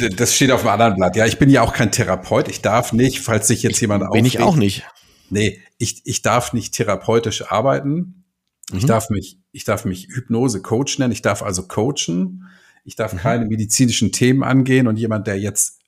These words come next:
Speaker 1: wirklich krank ist, den, mit dem darf ich nicht arbeiten. Also ich
Speaker 2: Klar.
Speaker 1: darf coachen und unterstützen.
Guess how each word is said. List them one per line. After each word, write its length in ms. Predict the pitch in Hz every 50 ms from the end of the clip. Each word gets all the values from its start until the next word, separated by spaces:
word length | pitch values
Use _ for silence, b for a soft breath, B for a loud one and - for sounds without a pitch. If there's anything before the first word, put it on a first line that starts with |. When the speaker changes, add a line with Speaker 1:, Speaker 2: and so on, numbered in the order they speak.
| _
Speaker 1:
wirklich 460 | - 104 98 - 101 92 - - _ _ _ _ _ _
krank 500 | - - - - 98 101 120 143 151 -
ist, 420 | - 160 175 180 - - - - _ _ _ _ _ _ _ _ _ _ _ - -
den, 260 | 107 107 110 107 -
mit 160 | 110 117 104 110
dem 220 | 107 107 110 104
darf 240 | 104 98 98 101 -
ich 220 | - 92 - -
nicht 220 | 101 95 - - -
arbeiten. 540 | 87 90 87 87 82 78 - 92 - - _ _ _ _ _ _ _ _ _ _ _
Also 220 | - 87 92 92
ich 80 | 95 -
Speaker 2:
Klar. 100 | - 71
Speaker 1:
darf 280 | 98 98 101 98 - - _ _ _ _ _
coachen 480 | - - 110 123 131 127 - 123 117 -
und 180 | - 113 107
unterstützen. 840 | 107 92 95 90 - - - 117 107 - - 120 113 113 110 -